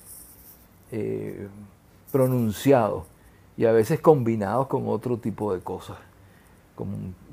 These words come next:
poquito hiperactivos o ansiosos, o tienen tic nerviosos, o, o tienen otro tipo de, de señales que llaman la atención. Entonces, es un poquito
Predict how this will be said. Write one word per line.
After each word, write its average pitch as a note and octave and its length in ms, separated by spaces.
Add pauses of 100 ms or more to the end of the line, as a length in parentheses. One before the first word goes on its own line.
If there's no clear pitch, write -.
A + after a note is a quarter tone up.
(140)
poquito G#2 360
hiperactivos G#2+ 920
o F#2+ 160
ansiosos, G#2 920 (760)
o A2+ 120
tienen G#2+ 540 (100)
tic G2+ 240
nerviosos, A2 880
o, G#2 260 (340)
o A#2+ 120
tienen G3 280
otro F#3+ 280
tipo F3+ 400
de, D3+ 300
de A2+ 180
señales B2 640 (440)
que A2+ 160
llaman G#2 400
la A2 80
atención. E2+ 520 (1080)
Entonces, D3 440 (260)
es A2+ 160
un C#3+ 140
poquito C#3 680